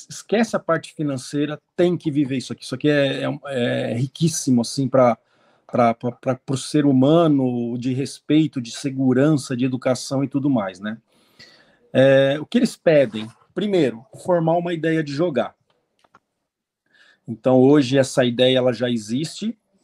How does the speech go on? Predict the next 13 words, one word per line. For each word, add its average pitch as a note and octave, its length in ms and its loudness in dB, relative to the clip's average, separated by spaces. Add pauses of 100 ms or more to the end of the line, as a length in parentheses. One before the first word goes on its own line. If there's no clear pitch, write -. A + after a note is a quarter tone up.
(100)
e C3+ 100 0
hoje D3 320 4
eles D#3 300 2
vê, D#3 260 0 (360)
eles C3+ 300 -2
olham D3 360 4
assim, C#3+ 340 -6
discutem - 380 -10
comigo D3+ 320 0
que D#3+ 140 -2
hoje G3+ 240 2
precisa E3+ 360 -4
qualificar E3+ 600 -2